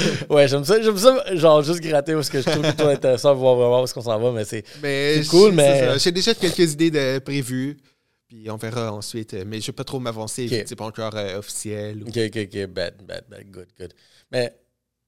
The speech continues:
Speaker 1: est-ce que tu pourrais continuer à faire, le, mettons, ton, ton mandat que tu fais ici, advenant que t'ailles ailleurs ?
Speaker 2: Euh, ouais, ben, dans le
Speaker 1: Faut que tu
Speaker 2: fond,
Speaker 1: l'abandonnes.
Speaker 2: mon contrat comme rédacteur en chef, c'est à temps partiel, donc ça me laisse sans masse de temps pour, euh,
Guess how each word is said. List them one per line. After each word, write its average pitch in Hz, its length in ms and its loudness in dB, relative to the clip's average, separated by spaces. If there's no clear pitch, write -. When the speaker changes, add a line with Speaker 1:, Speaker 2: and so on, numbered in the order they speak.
Speaker 1:
est-ce 143 200 -2
que 143 80 -2
tu - 160 -6
pourrais 139 180 -2
continuer 131 560 -2
à 117 140 0
faire, 123 280 0
le, 113 240 -2
mettons, 113 320 -6
ton, 107 200 -8
ton 104 180 -10
mandat 101 300 -6
que - 80 -10
tu - 160 -10
fais 110 160 -8
ici, 120 280 -8
advenant 110 420 -10
que 113 120 -10
t'ailles 104 340 -6
ailleurs ? 110 680 -8
Speaker 2:
Euh, 123 160 -2
ouais, 160 140 0
ben, 139 120 -4
dans 139 120 -2
le 135 40 -6
Speaker 1:
Faut 113 60 -6
que 107 80 -4
tu 156 60 -2
Speaker 2:
fond, 165 60 -2
Speaker 1:
l'abandonnes. 170 360 -6
Speaker 2:
mon 117 200 -6
contrat 127 280 -10
comme 123 180 -8
rédacteur 107 400 -8
en 104 60 -8
chef, 110 280 -8
c'est - 200 -8
à 87 40 -10
temps 98 200 -12
partiel, 110 480 -10
donc 107 140 -14
ça 104 100 -12
me 98 80 -12
laisse 98 140 -8
sans 117 120 -8
masse 107 220 -10
de 107 80 -12
temps 101 260 -12
pour, 95 320 -16
euh, 87 60 -12